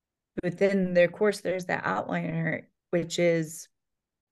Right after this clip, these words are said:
from what I know about you now, was there ever a gap between your commitment to God and your involvement in the church and, at all, between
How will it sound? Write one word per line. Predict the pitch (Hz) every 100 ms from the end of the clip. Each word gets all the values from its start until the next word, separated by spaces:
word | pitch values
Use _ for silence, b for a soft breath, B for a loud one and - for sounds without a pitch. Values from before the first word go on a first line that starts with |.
| _ -
from | 185
what | 190
I | 180
know | 175 170
about | 160 -
you | 165
now, | 160 180 170 156 165 165 B B -
was | 220 220
there | 269 285
ever | 185 185 254 214
a | 175
gap | 165 175 165 - - -
between | 175 170 - 175 170 165
your | 160 170 165 165
commitment | 160 - 160 160 156 - 160 151 -
to | - 165 160
God | 160 151 151 151 147 143
and | 147 151
your | 151 151 156 151 - B B -
involvement | 165 160 160 156 165 165 160 - - _
in | 165 156
the | 151
church | 143 - 151 131 - - b b b _ _ _ _ _
and, | 165 156 151 - _ _ -
at | 165
all, | 151 151 151
between | 160 165 - 165 151 156